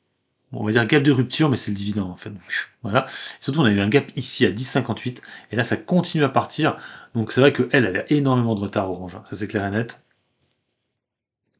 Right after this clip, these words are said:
Les plus hauts, c'était ici. Ah non, c'est en deux mille dix-neuf. Oui, en fait, celle-là, je l'ai mal faite.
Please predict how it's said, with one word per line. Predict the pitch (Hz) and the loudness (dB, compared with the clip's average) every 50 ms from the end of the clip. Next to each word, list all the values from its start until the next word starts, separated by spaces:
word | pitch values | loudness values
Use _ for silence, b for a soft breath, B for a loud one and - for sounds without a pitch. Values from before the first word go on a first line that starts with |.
| b b b b b b b _ _ - | b b b b b b b _ _ -2
Les | 117 127 | -2 -2
plus | 131 127 135 139 147 143 | -2 -2 -6 -6 -4 2
hauts, | - 151 160 156 165 151 - - - - | 6 8 10 10 10 10 8 4 -4 -10
c'était | - - - 104 - - 110 107 - - | -6 -4 -4 -4 -2 -2 -2 -2 -2 -4
ici. | 123 101 - - - 127 135 156 165 _ _ _ _ _ _ _ _ _ _ _ _ _ _ _ _ _ | -10 -8 -6 -6 -4 -6 -6 -6 -10 _ _ _ _ _ _ _ _ _ _ _ _ _ _ _ _ _
Ah | - 104 | -6 -6
non, | 95 95 | -4 -6
c'est | 87 - 107 | -6 -6 -4
en | 98 | -2
deux | 104 | 0
mille | 117 110 | 0 -2
dix-neuf. | 101 - 95 95 - - | -2 -4 -6 -8 -8 -6
Oui, | 110 104 107 | -4 -4 -4
en | - - | -6 -8
fait, | - - | -8 -2
celle-là, | - 131 135 | 0 2 2
je | 113 | 2
l'ai | 113 107 | 2 0
mal | 110 107 | -2 -2
faite. | - - 127 123 127 - - | -2 -2 -2 -2 -2 -6 -18